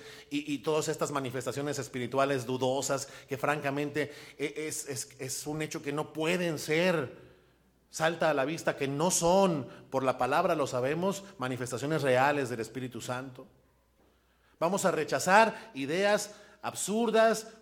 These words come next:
como aquella de las maldiciones generacionales o aquella,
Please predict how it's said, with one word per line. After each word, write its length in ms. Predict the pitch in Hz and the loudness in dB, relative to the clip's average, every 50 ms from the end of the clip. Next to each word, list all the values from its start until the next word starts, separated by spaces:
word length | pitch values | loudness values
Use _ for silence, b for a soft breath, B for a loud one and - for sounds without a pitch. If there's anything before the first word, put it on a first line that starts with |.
| - - | -20 -10
como 220 | - 147 147 143 | -8 -6 -4 -4
aquella 260 | 139 - 156 170 175 | -6 -4 -6 -4 -2
de 100 | 170 160 | -2 -2
las 160 | 143 131 - | -2 -4 -4
maldiciones 640 | 139 135 127 123 123 127 120 123 147 151 147 143 135 | -2 -4 -4 -2 -4 -6 -6 -4 -6 -4 -4 -6 -6
generacionales 1200 | - 131 123 120 117 117 113 - - 120 117 131 156 185 208 214 214 214 208 208 190 - - B B B B B | -6 -6 -6 -4 -2 -4 -4 -4 -6 -6 -4 -2 -2 0 0 0 0 -2 -2 -4 -6 -8 -10 B B B B B
o 80 | B 123 | B -6
aquella, 460 | 120 - 156 156 165 170 170 165 | -4 -4 -2 0 0 0 0 0